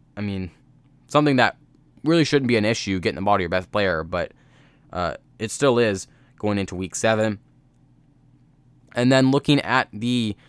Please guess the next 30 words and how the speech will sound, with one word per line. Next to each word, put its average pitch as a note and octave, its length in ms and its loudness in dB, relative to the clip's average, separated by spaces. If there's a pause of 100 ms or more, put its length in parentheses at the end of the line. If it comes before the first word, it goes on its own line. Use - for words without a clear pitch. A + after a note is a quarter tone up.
(340)
the A#2 100 0
defense C3 340 -4
side B2 200 4
of B2+ 40 0
the A2+ 60 -2
ball A#2+ 240 4
for A2 180 -2
Washington, G2 1040 2 (1600)
are C3 220 4
these D3+ 160 2
D C#3 180 -2
Bs B2+ 300 -4
going A#2 300 -2
to C#3+ 140 -6
be A#2 240 -4
able A2+ 180 -4
to F#2 120 -6
hang A2+ 360 0
with G#2+ 180 -2
the G2+ 240 -2
Green G#2 200 -2
Bay G2+ 120 0
receivers? F#2+ 640 -4
Green D3 240 0
Bay D#3 160 4
doesn't C3 220 2
have A#2 280 4
really G2+ 280 -2
anything G2+ 260 -4
special F2+ 500 -6